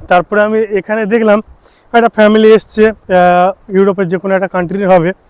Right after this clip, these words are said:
মানে ইউরোপে ওরা তো অনেক দেশ ঘুরেছে, সব জায়গায়, আহ, কম বেশি পাহাড় দেখেছে, ঘুরেছে। তা ওরা এইসব রাস্তায় ঘুরতে ভয় পাচ্ছে, যে বলছে যে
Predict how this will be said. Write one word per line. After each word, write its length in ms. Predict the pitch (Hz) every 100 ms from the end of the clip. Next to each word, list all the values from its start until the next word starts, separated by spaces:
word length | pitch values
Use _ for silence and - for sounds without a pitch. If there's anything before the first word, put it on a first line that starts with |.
| _ _ _ -
মানে 240 | 180 196
ইউরোপে 360 | 196 208 202 214 - -
ওরা 180 | 214 214
তো 240 | 214 208
অনেক 280 | 208 202 202
দেশ 220 | 208 170
ঘুরেছে, 360 | 220 220 - 202 - _ _ - -
সব 220 | 208 175
জায়গায়, 260 | 202 214
আহ, 520 | 208 _ _ - 190 185
কম 200 | 208 208
বেশি 200 | 190 202
পাহাড় 340 | 202 190 202
দেখেছে, 460 | 170 190 202 185 202
ঘুরেছে। 400 | 175 190 - 185 _ - _ _
তা 140 | - 214 - 214
ওরা 260 | 226 254
এইসব 300 | 226 226 269
রাস্তায় 360 | 247 240 - 269
ঘুরতে 360 | 190 202 - 226
ভয় 180 | 202
পাচ্ছে, 340 | 196 202 - 196
যে 120 | 214
বলছে 280 | 196 208 226
যে 220 | 247